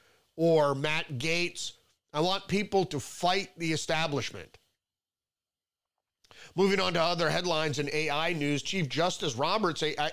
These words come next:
A I will transform how the courts work. But he also goes on to say that justices and, and, and, and human, uh, humans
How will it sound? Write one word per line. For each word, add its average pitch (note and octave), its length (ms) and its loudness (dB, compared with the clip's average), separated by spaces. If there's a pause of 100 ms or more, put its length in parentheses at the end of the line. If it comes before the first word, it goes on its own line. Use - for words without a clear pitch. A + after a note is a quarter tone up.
(140)
A F3+ 220 0
I F#3+ 280 0
will D#3 160 2
transform D#3+ 560 0
how D3+ 140 0
the D3+ 100 0
courts F3+ 420 -2
work. G3 440 -2 (640)
But F3 100 0
he G3+ 60 2
also G#3+ 240 0
goes F3+ 220 2
on F3 160 0
to D#3+ 60 0
say E3 280 0
that D3 240 0 (320)
justices F#3 920 0
and, D3 200 -2
and, C#3 280 -2 (100)
and, C#3 200 -6 (140)
and B2+ 180 -6
human, E3+ 720 0 (520)
uh, A#2 260 0 (560)
humans F3 800 -2